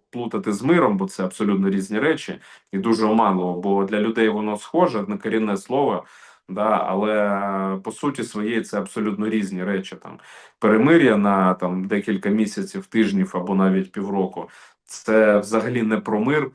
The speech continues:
і це взагалі не про життя, як воно було раніше. Це виключно про паузу, яку хтось використає, а хтось ні.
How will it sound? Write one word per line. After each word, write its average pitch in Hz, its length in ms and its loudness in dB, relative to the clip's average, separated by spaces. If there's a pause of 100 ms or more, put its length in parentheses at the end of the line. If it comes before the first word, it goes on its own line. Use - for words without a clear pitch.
(220)
і 104 80 -6
це 104 180 -4
взагалі 107 440 -2
не 107 160 0
про 101 180 -4
життя, 98 320 -2
як 98 220 -2
воно 101 200 -2
було 95 260 0
раніше. 92 440 -2
Це 104 220 -4
виключно 110 580 -4
про 98 180 -2
паузу, 120 380 2
яку 104 300 -2
хтось 104 360 -8
використає, 101 580 -4
а 85 80 -2
хтось - 360 -8
ні. 85 280 -6